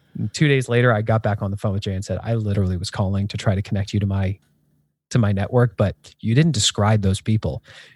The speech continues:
You described me. So what's the process?" And he goes, "Huh, we got a process for that." <laughs> And that began the, a five-month-long, very detailed hiring process.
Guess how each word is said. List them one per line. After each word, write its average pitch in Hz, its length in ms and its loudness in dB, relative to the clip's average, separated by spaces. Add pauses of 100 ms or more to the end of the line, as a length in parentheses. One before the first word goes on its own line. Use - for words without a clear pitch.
(260)
You 104 200 2
described 170 380 4
me. 139 280 4 (160)
So - 160 -6
what's 107 180 2
the - 100 -6
process?" - 600 0 (160)
And 104 100 -2
he 110 60 0
goes, 95 400 -2
"Huh, - 300 0 (200)
we 101 80 -2
got 113 160 2
a 143 60 2
process - 400 0
for - 120 -4
that." 95 220 -2 (220)
<laughs> 170 140 6 (220)
And 113 100 -2
that 107 120 4
began 131 300 4
the, 147 240 4 (420)
a - 60 4
five-month-long, 123 1600 4 (140)
very 117 460 4
detailed 101 480 -2
hiring 80 240 -10
process. - 560 -6